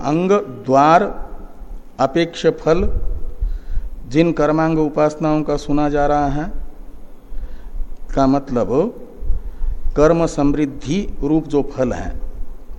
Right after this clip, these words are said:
वह अंग रूप द्वार की अपेक्षा से होने वाला फल है।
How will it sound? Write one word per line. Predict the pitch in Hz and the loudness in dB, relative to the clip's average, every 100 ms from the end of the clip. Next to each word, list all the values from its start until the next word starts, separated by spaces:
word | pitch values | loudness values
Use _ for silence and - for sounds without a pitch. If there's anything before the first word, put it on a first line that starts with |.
| - - - - | -2 -2 -6 -4
वह | 117 135 | 0 4
अंग | 170 - 120 143 147 | 4 4 0 2 2
रूप | 151 170 175 | 2 0 -2
द्वार | 139 127 127 131 | -2 2 2 2
की | 135 - 127 - | 0 -4 -4 -6
अपेक्षा | 120 139 135 - 131 123 | -4 -2 -2 -4 -2 -2
से | - 185 240 - - - - | -2 -2 -4 -10 -14 -8 2
होने | 131 127 | 4 4
वाला | 120 110 107 | 2 0 -4
फल | - 90 | -8 -10
है। | - | -12